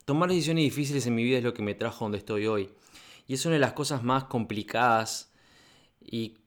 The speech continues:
los problem-, uno de los problemas más grandes con lo que vas a tener que enfrentarte si realmente querés llegar a donde querés llegar o a donde decís que querés llegar. El problema es que muchas veces, por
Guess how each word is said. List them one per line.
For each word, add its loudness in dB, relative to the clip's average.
los -4
problem-, 0
uno 2
de 4
los 2
problemas 2
más 4
grandes 0
con -4
lo 0
que -6
vas -4
a -12
tener -6
que 0
enfrentarte -2
si -6
realmente -2
querés -6
llegar 0
a 4
donde -2
querés -2
llegar 2
o 2
a 2
donde 0
decís -2
que -14
querés -6
llegar. -8
El -6
problema 0
es -2
que -4
muchas 0
veces, 0
por 0